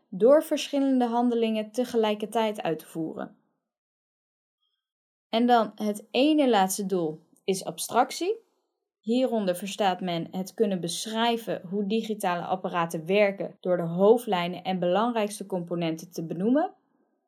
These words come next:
En tot slot is het laatste vaardigheidsdoel van computational thinking simulatie en modellering.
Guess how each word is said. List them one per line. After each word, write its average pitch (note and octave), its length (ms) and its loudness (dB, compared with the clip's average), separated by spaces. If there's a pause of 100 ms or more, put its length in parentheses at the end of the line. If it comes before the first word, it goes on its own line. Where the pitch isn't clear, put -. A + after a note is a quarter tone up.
(300)
En C#4 320 4
tot D4 200 -6
slot B3 540 0 (220)
is G#3 220 2
het F3+ 100 -2
laatste G3 520 0
vaardigheidsdoel F#3+ 840 -4
van F3+ 220 -10
computational E3+ 800 -4
thinking B3 600 2
simulatie A3+ 1120 0
en G3 160 -2
modellering. F#3 760 0